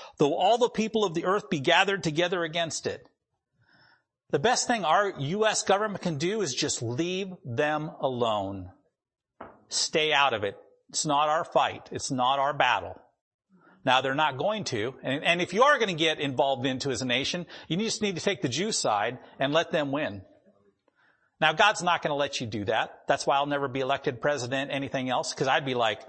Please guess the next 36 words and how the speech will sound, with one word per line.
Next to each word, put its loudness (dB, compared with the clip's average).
uh, 4
"What 0
do -6
you -2
need -4
to -4
drive 4
everybody 0
around 0
you -2
and -4
take -2
over 0
the -2
land 0
that -8
belongs 0
to -4
you? -4
You -4
just -4
tell 4
me, -4
we'll -4
send -4
it -12
to -4
you." -10
Okay, 0
God 6
would -2
give 0
me -2
a 0
heart 0
attack, 2